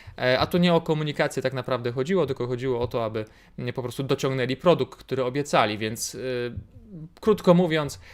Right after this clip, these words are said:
zawód był. E, sto siedemdziesiąt sześć złotych teraz jest wsparciem, kolejnym wsparciem sto pięćdziesiąt pięć złotych,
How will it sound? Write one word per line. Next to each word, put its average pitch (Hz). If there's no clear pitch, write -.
zawód 135
był. 123
E, 123
sto -
siedemdziesiąt 170
sześć 147
złotych 143
teraz 131
jest 113
wsparciem, 147
kolejnym 147
wsparciem 117
sto -
pięćdziesiąt 131
pięć 170
złotych, 143